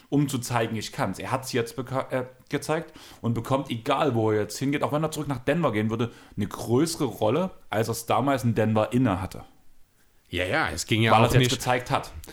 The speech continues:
Speaker 2: Es, ich glaub auch nicht, dass es darum ging, dass er in Denver nicht hätte eine etwas größere Rolle kriegen können. Ihm ging es einfach darum, ich will der Number One Guy sein.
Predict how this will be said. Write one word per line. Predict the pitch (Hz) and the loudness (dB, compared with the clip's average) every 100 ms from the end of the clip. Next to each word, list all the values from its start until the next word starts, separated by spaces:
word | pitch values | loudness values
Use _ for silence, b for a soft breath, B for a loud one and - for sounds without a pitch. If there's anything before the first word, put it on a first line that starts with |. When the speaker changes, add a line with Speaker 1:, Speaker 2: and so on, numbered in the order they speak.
| B | B
Speaker 2:
Es, | 104 104 - | -2 -2 -2
ich | - | -4
glaub | - 110 113 | 0 0 2
auch | 120 | 2
nicht, | 113 127 - | 2 2 2
dass | 117 | 2
es | 107 | 0
darum | - 107 131 139 | 2 2 4 2
ging, | 123 131 127 | 2 2 2
dass | 113 107 | 0 2
er | 123 | 2
in | 110 104 - - - | 2 0 -4 -6 0
Denver | 101 107 107 104 | 2 4 4 2
nicht | 87 107 101 - | 2 0 2 0
hätte | 104 | 0
eine | 107 101 | 2 2
etwas | 98 101 - | 0 -2 -2
größere | 98 92 90 | -2 -2 0
Rolle | 92 110 190 160 | 0 2 2 0
kriegen | - 98 | 0 -2
können. | 95 90 | 0 0
Ihm | 85 98 | 2 2
ging | 127 143 | 4 2
es | 127 | 2
einfach | 113 110 101 90 | 0 0 -2 -2
darum, | 95 104 151 | 0 2 2
ich | 123 - | 2 0
will | 113 | 0
der | 113 | 2
Number | 117 123 156 | 2 2 4
One | 180 208 | 4 4
Guy | 185 120 | 2 2
sein. | 95 82 | 2 0